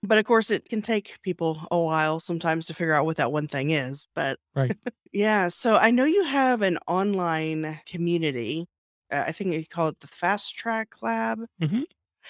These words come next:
Speaker 1: Can you explain, 'cause I've actually thought about, I need to join that <laughs> 'cause all the courses on there, I'm like, "Oh, that would be good, and that one would be good." Can you explain more about that community?
Speaker 2: Absolutely. And so it's a membership. So it's a monthly membership. And then I show up twice a month.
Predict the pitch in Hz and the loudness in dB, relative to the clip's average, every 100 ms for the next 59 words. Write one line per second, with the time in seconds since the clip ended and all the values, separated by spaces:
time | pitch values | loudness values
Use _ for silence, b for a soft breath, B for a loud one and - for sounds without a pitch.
0 | B - 247 254 285 277 254 - 185 - | B -2 2 4 2 0 -4 -4 -6 -6
1 | - 180 180 185 180 - 185 196 269 170 | -2 0 2 0 -2 -2 2 4 4 0
2 | - 147 143 147 143 95 160 160 143 127 | -2 0 0 0 -2 -4 -4 -8 -8 -8
3 | 139 135 131 127 143 214 - 214 - - | -8 -8 -8 -6 -6 -8 -16 -20 -18 -16
4 | - - 233 170 165 165 - 160 - 151 | -16 -2 0 2 2 0 -2 -4 -4 -4
5 | 160 143 139 151 151 220 185 220 202 - | -2 -2 -4 -4 -4 -4 -2 -2 -4 -8
6 | - 175 175 156 196 226 240 220 233 - | -4 -4 -2 -4 -4 -4 -6 -8 -8 -4
7 | 233 202 - - 247 226 214 - - 196 | -2 -4 -10 -2 4 8 6 4 -2 2
8 | 175 180 165 156 160 147 143 - _ 180 | 4 4 2 2 4 4 2 -2 _ 2
9 | 160 - - 160 160 208 294 - _ _ | 2 2 0 0 0 0 -4 -8 _ _
10 | _ _ _ 180 - 165 151 156 135 135 | _ _ _ 0 2 2 2 2 0 0
11 | 156 147 165 151 151 - 180 226 160 143 | 0 0 2 2 0 0 2 4 4 4
12 | 139 135 143 131 165 - 143 135 147 131 | 4 2 0 0 -2 -2 0 0 0 0
13 | 135 131 143 127 127 120 135 127 - 139 | 0 0 -2 0 -2 -2 -2 -2 -2 -2
14 | 135 139 135 139 - 151 135 127 - - | 0 0 0 0 0 0 0 -2 -6 0
15 | 139 139 - 123 120 120 | 2 2 -2 -2 0 -2